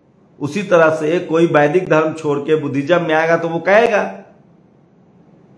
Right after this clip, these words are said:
तो ये सवाल है, ये सब पता नहीं, ये लोग पढ़े लिखे नहीं है, इनको बाबा साहब की बाईस प्रतिज्ञाएं नहीं पता है। या फिर कोर्ट से आप कोर्ट चले जाइए, लेकिन मारने की धमकी, ये सब कुछ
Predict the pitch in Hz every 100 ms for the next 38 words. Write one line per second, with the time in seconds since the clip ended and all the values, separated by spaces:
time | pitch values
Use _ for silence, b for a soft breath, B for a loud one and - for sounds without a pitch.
0 | _ _ - - - - - - - -
1 | 139 170 226 - 151 139 170 180 160 151
2 | 160 180 180 - - 139 175 185 185 185
3 | - 143 147 185 180 151 147 120 110 104
4 | 123 143 139 156 160 160 160 156 156 160
5 | 156 123 143 185 165 127 - 98 80 76
6 | - - _ _ _ _ _ _ _ _
7 | _ _ _ _ _ _ - - - -
8 | - 135 143 165 160 160 175 175 170 170
9 | 185 226 226 226 202 190 175 165 151 170
10 | - 131 123 139 156 175 220 185 127 151
11 | 151 143 143 147 - 131 - 170 165 -